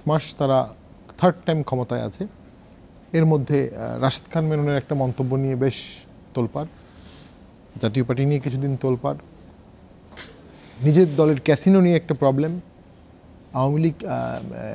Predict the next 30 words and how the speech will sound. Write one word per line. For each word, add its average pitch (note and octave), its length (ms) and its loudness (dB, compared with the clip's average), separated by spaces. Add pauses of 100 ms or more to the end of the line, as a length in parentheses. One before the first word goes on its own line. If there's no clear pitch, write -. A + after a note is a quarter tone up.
(180)
কি C3+ 100 0
অনেকটা C3 560 -4
মানে A2 200 -10 (280)
সে C3+ 120 -4
মহাজোট C3+ 420 2 (100)
থেকে - 180 -4
আস্তে C#3 260 -4
আস্তে D#3+ 200 -6
কি E3 140 -4
একক D3+ 320 -2
দলের D#3 200 4
রূপ C#3 100 -2 (100)
নিচ্ছে B2+ 260 -4
কিনা, A2+ 200 -6 (960)
সেটা D3+ 260 2
কতটা D3+ 340 -2
আওয়ামী D3 220 2
লীগের C3+ 240 0
জন্য C#3 260 -4
ভালো, C#3 260 -6 (260)
ভবিষ্যৎ C3 460 0
রাজনীতির B2+ 360 -6
জন্য D#3+ 320 -4 (360)
কতটা F3 300 4
দেশের C#3 300 0
জন্য C3 260 -2
ভালো। C#3 260 -2 (760)
এবং G3+ 380 2 (140)
গত F3+ 260 2
দশ D#3+ 320 2